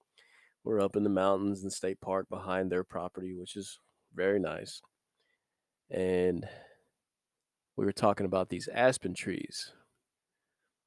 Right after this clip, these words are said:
And I didn't know this. I had to look this up, that all those trees that you see aligned together, these aspen trees, they're all rooted together. They're connected. And I was thinking about how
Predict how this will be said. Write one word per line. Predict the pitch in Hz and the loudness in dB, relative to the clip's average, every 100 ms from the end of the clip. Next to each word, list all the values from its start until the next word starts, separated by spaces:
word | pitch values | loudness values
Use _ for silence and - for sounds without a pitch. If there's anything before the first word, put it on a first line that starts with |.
| _ _ _ | _ _ _
And | 90 87 85 - | -10 -8 -8 -2
I | 165 | 0
didn't | 220 107 | 0 2
know | 151 139 | 2 2
this. | - - - | -2 -8 -6
I | |
had | 127 | -4
to | 107 | -2
look | 104 107 | -4 -4
this | 101 - | -4 0
up, | 123 - _ _ _ _ _ _ _ | 0 -2 _ _ _ _ _ _ _
that | 95 92 85 _ _ _ _ _ _ _ - | -8 -6 -8 _ _ _ _ _ _ _ -2
all | 107 147 | 6 6
those | 143 143 127 | 8 4 2
trees | - 147 113 85 - - - - | 0 2 2 0 -6 -12 -14 -16
that | 95 | -12
you | 104 | -8
see | - 123 | -2 0
aligned | 113 107 113 101 95 - _ - | 2 4 4 4 0 -6 _ -10
together, | 98 101 78 | -2 0 0
these | 85 95 | -4 -4
aspen | 98 101 104 | -4 -4 -10
trees, | - 92 - - - | -10 -10 -10 -12 -10
they're | - | -4
all | 104 110 98 - - | 2 2 0 -4 -4
rooted | 113 123 92 - | 0 2 0 -6
together. | - 107 104 - - | -6 2 2 2 -8
They're | - | -10
connected. | - 87 98 - - - _ _ _ _ _ _ _ _ _ _ | -8 -4 -4 -4 -14 -18 _ _ _ _ _ _ _ _ _ _
And | - | -6
I | |
was | 95 - | -4 0
thinking | 104 95 92 | 0 0 0
about | 101 90 | 0 0
how | 101 95 87 - | -2 -4 -4 -6